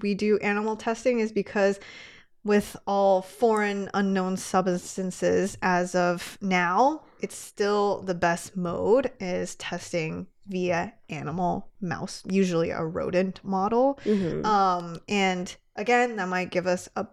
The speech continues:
Speaker 1: better picture of how this might apply. And in the cosmetic realm, you're really looking at possible topical solutions
Speaker 2: Mm-hmm.
Speaker 1: being applied on mice. Um, and yeah, that's just a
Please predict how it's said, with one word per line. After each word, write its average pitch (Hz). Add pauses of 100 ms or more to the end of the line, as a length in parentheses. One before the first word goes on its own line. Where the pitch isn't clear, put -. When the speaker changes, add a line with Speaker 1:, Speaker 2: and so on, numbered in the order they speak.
(140)
Speaker 1:
better 320
picture 302
of 220
how 208
this 196 (100)
might 269
apply. 233
And 196 (340)
in 247
the 214
cosmetic 226
realm, 220
you're 190
really 202
looking 190
at 180 (300)
possible 190
topical 208
solutions 196
Speaker 2:
Mm-hmm. 190
Speaker 1:
being 180
applied 240
on 220
mice. 214
Um, 185 (400)
and 185
yeah, 160
that's 190
just 196
a 175